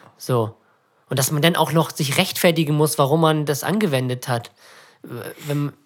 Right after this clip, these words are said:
so, was hätte son-, was hätte er sonst machen sollen? Hätte er jetzt erstmal, „So, wir setzen uns jetzt erstmal zusammen hin, du legst dein Messer weg und dann reden wir erstmal eine Runde.“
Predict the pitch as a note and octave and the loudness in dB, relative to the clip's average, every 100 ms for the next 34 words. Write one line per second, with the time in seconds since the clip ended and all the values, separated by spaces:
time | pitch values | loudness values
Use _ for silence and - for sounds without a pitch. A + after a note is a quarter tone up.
0 | _ - D3+ C3 C#3+ E3 E3 D3+ E3+ D#3+ | _ -4 -2 0 0 0 2 2 2 2
1 | D#3+ F3 E3+ G3 D#3+ C3 C3 B2 B2 D#3+ | 2 4 4 4 4 2 2 0 2 4
2 | D3+ D#3+ D3+ C#3 - - - C#3 A#2+ C3+ | 4 2 0 -2 -4 -12 -6 -4 -2 -2
3 | C3+ B2 A#2 B2 A#2 A2 G#2+ G2 A#2 B3+ | -2 -4 -4 -8 -6 -6 -6 -2 2 0
4 | - - - D3 B2 - G2+ C3+ - B3 | 0 -14 -10 -6 -6 -4 -4 -2 0 -2
5 | B3+ - - - E3 D#3 B2 B2+ C3+ A2+ | -4 -10 -18 -6 0 2 2 2 2 0
6 | G#2 A2+ A2 G#2+ G#2+ | -2 -2 -2 -2 -4